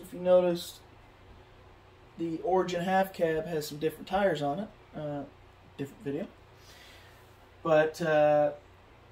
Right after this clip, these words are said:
so the Axe has gone to a, a new home. And that system was extremely powerful, and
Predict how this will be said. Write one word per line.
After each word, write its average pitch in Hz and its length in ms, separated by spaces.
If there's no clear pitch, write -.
so 190 140
the 208 140
Axe 214 240
has 185 80
gone 170 240
to 147 260
a, 151 60
a 151 40
new 147 200
home. - 200
And 139 440
that 170 180
system 175 320
was 135 160
extremely 185 540
powerful, 147 640
and 135 520